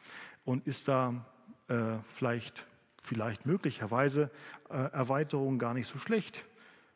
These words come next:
für das ein oder andere? Psalm hundert. Ich lese mal vor, ihr könnt mitlesen.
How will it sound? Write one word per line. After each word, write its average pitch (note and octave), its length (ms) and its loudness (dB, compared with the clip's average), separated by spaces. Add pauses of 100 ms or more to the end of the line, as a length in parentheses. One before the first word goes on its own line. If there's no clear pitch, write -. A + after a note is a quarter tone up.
(400)
für - 120 -2
das C3 120 0
ein C3+ 220 0
oder C3 160 0
andere? A#2+ 260 -2
Psalm D3+ 420 0
hundert. C#3+ 680 2 (800)
Ich C#3 140 2
lese F3 260 8
mal D3 100 6
vor, G3 300 4
ihr E3 100 2
könnt E3 240 4
mitlesen. A3 540 6